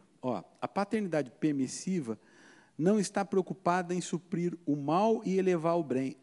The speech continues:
o bem, né? É, no centro dessa teoria, a, a, a preocupação tá na, na, na criação do ambiente adequado pra criança e não nas consequências do comportamento dela. Esse é o pai permissivo. Para os pais permissivo,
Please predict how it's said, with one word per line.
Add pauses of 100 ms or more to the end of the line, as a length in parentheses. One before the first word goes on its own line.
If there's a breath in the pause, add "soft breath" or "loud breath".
o
bem,
né? (760 loud breath)
É,
no
centro
dessa
teoria, (320 loud breath)
a,
a, (140)
a
preocupação
tá
na, (120)
na,
na
criação
do
ambiente
adequado
pra
criança
e
não
nas
consequências
do
comportamento
dela. (260 soft breath)
Esse
é
o
pai
permissivo. (1500 loud breath)
Para
os
pais
permissivo,